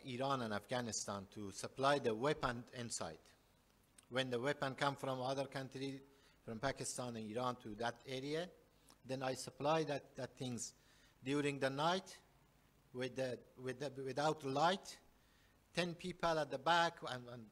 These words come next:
at the youth, two-wheel drive youth, nineteen eighty-six youth Toyota, and I drive and, uh, supply that, uh, weapons inside. As much we went far, we d-, we did that.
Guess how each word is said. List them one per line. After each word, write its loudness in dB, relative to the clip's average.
at -16
the -10
youth, -4
two-wheel 4
drive 4
youth, -2
nineteen -6
eighty-six -6
youth -4
Toyota, -2
and -4
I 0
drive -2
and, -8
uh, -10
supply -4
that, -4
uh, -8
weapons -6
inside. -2
As -2
much 0
we -2
went 0
far, 0
we -6
d-, -14
we -10
did -8
that. -10